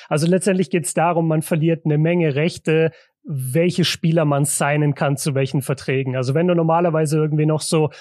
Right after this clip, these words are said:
wie du gesagt hast, Mid-Level Exception oder sowas hast, wo du noch einen Spieler, der dann nicht zum Cap Space dazugezählt wird, aber halt zu einem bestimmten Vertrag, kannst du den dann noch signen. Sowas fällt dir dann zum Beispiel weg.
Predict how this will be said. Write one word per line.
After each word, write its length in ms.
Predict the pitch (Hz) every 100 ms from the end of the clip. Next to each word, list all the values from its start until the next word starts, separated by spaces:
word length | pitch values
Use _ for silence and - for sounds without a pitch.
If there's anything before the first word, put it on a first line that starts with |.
| - -
wie 120 | 151
du 100 | 156
gesagt 340 | 143 156 156
hast, 200 | 156 -
Mid-Level 420 | 151 170 165 160 160
Exception 500 | 151 180 156 - 156
oder 160 | 156
sowas 300 | 147 151 156
hast, 220 | 160 -
wo 80 | 147
du 80 | 143
noch 220 | 147 143
einen 60 | 156
Spieler, 560 | - - 160 170 165 - - - -
der 100 | 160
dann 160 | 156 156
nicht 240 | 190 -
zum 160 | 185 151
Cap 240 | 202 180
Space 300 | - 170 160
dazugezählt 920 | 160 - 196 202 - - 190 202 160
wird, 280 | 190 196 208
aber 180 | 151 151
halt 220 | 156 156
zu 80 | 180
einem 160 | 160
bestimmten 420 | 147 - 180 202 165
Vertrag, 640 | 175 - 156 175 190 - - -
kannst 240 | 165 170 180
du 40 |
den 180 | 160 156
dann 120 | 151
noch 140 | 147
signen. 500 | - - 165 196 202 - _ _
Sowas 400 | 156 147 180 165
fällt 260 | - 160 156
dir 80 | 156
dann 160 | 143
zum 160 | - 139
Beispiel 340 | 143 - 135
weg. 240 | 123 127